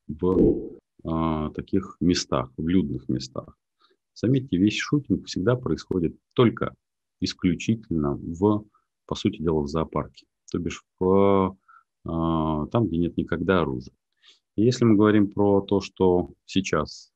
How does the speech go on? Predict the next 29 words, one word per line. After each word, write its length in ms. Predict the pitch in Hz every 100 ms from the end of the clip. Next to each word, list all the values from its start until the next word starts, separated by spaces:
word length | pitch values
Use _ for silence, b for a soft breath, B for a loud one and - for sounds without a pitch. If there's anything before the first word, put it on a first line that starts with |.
| _
может 360 | 98 104 85 90
ли 60 |
обеспечить 540 | 82 78 - 87 - 80
гражданин 640 | 85 80 82 87 80 73 -
свою 260 | - 82
собственную 460 | 78 80 - 90 90
безопасность, 680 | 95 113 117 139 - - -
он 120 | 147
обязан 440 | 143 120 85 - 67
ее 140 | 65
обеспечивать. 580 | 64 64 - 64 - - _ _ _ _ _ _
Только 220 | 73 -
при 200 | 71 80
этом, 300 | 123 - 65
при 220 | 64 - -
всем, 360 | - 64 65
если 220 | 65 -
мы 120 | 73 71
говорим 360 | 78 73 71 76
об 140 | 82
экономическом 680 | - 92 85 - - - -
аспекте, 500 | - - 135 - - _ _ _ _ _
я 100 | 110
могу 240 | 127 110 92
сказать: 500 | - 69 60 - _ _ _ _ -
«Дорогое, 540 | 73 80 143 156 131 - -
ошибочно 500 | - - 113 107 -
называемое 640 | 82 64 71 85 98 87 85
себя 420 | - 78 82 80